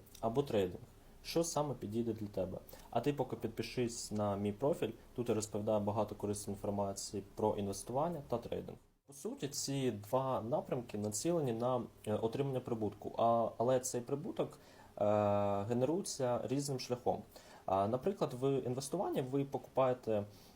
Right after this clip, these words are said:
м, одну акцію, наприклад, пускай буде це Б М В, а ви її купили по сто доларів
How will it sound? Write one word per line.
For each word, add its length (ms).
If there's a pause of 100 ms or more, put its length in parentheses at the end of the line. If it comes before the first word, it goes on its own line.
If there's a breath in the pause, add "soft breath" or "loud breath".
(140)
м, 440
одну 320
акцію, 480
наприклад, 420
пускай 260
буде 220
це 180
Б 160
М 180
В, 180 (500 loud breath)
а 120
ви 140
її 120
купили 300
по 140
сто 240
доларів 400